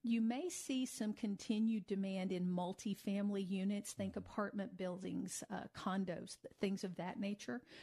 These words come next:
But in general, you're gonna see the housing market slow down.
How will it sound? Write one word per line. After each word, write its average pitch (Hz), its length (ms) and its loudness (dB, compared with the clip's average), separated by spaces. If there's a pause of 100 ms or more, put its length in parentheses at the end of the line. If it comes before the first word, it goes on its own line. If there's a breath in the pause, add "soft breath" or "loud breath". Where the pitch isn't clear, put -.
(320 loud breath)
But 214 160 2
in 247 120 2
general, 254 400 0
you're 202 220 -2
gonna 277 220 2
see - 160 -6
the 226 80 0
housing 202 420 0
market 185 320 0
slow 190 240 -2
down. 196 280 0